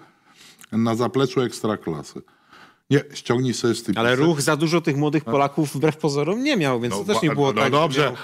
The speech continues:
Speaker 1: ale fajnie
Speaker 2: miał
Speaker 1: se-,
Speaker 2: duży
Speaker 1: ale nie,
Speaker 2: potencjał
Speaker 1: nie,
Speaker 2: na
Speaker 1: nie,
Speaker 2: przyszłość.
Speaker 1: no ale fajnie se ściągnąć z Typice, który się nie nadał w Pogoni Szczecin, a najlepiej to se ściągnąć jeszcze Luisza Figo, kuźwa polskiego, który prawdopodobnie jak przebiegł dziesięć kilometrów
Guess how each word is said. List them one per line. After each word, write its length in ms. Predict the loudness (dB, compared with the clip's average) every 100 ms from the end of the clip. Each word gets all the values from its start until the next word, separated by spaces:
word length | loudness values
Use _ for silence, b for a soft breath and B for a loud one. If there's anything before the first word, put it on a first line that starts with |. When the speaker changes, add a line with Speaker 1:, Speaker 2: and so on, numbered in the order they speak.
| B
Speaker 1:
ale 200 | 2 2
fajnie 320 | 2 4 4
Speaker 2:
miał 200 | 2 2
Speaker 1:
se-, 40 | 2
Speaker 2:
duży 200 | 2 2
Speaker 1:
ale 100 | 4
nie, 60 | 4
Speaker 2:
potencjał 280 | 4 4
Speaker 1:
nie, 40 | 2
Speaker 2:
na 40 |
Speaker 1:
nie, 120 | 2 2
Speaker 2:
przyszłość. 220 | 2 2
Speaker 1:
no 60 |
ale 180 | 2 2
fajnie 300 | 2 2 2
se 160 | 2 0
ściągnąć 420 | 2 2 0 -2
z 100 | 0
Typice, 400 | 0 2 2 0
który 260 | 2 0 2
się 100 | 0
nie 120 | 0
nadał 280 | 2 2 2
w 60 |
Pogoni 420 | 0 0 2 0
Szczecin, 440 | -2 -2 0 2 0 B B B
a 60 | 0
najlepiej 400 | 2 4 4 4
to 120 | 4
se 140 | 2 2
ściągnąć 400 | 2 2 2 0
jeszcze 300 | 0 2 4
Luisza 480 | 4 2 2 0
Figo, 400 | 0 0 4 2
kuźwa 440 | 2 0 0 2 0
polskiego, 680 | 0 -2 0 0 4 2 0 B B B B
który 380 | 2 4 4 2 -6 B B B -2
prawdopodobnie 760 | 2 4 4 2 4 4 4 4
jak 260 | 4 2
przebiegł 500 | 0 2 4 4 2
dziesięć 400 | 2 2 2 0
kilometrów 600 | 2 2 4 2 2 2